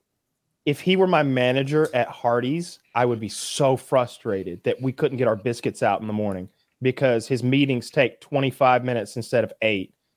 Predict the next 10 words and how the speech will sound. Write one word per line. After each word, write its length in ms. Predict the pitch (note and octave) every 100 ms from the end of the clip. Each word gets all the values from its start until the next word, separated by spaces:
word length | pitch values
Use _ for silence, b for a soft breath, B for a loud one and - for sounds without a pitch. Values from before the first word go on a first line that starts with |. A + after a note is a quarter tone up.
| _ -
and 480 | A#2+ A#2 A2 G#2 - _
he 140 | E3 D#3
can't 400 | - D#3+ C#3 - -
run 180 | C#3 C#3
a 60 | B2+
crew 340 | - E3 D3
effectively 680 | B2 - C#3+ - C3 A2 G#2+
because 400 | G#2 C#3+ A2 G#2
it's 180 | C3+
a, 60 | -